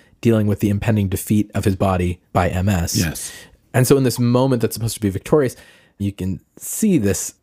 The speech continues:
Speaker 1: fragility, the way he asks, "We can still have tonight, though, right?" And then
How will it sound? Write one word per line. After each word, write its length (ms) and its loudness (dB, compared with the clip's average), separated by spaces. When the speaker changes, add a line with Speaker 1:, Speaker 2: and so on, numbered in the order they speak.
Speaker 1:
fragility, 800 0
the 80 0
way 120 2
he 100 -2
asks, 360 -6
"We 80 2
can 120 -2
still 180 0
have 160 -2
tonight, 280 -4
though, 120 -6
right?" 260 -6
And 160 -4
then 200 -2